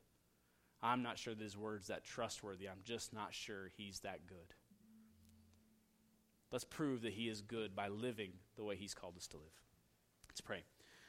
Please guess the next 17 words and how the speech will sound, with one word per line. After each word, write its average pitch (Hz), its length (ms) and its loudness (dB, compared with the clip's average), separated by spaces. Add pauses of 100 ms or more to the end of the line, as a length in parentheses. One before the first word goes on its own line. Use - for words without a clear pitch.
(480)
Father, 160 280 12
I 147 40 12
love 147 240 12
you, 143 240 4 (220)
and 127 100 6
I'm 117 80 2
thankful 139 420 8
for - 160 -4
your 110 240 0
love 120 500 10 (460)
that 110 140 6
you 120 160 6
have - 140 2
poured 131 300 8
out 117 180 8
on 107 180 2
us. - 340 -2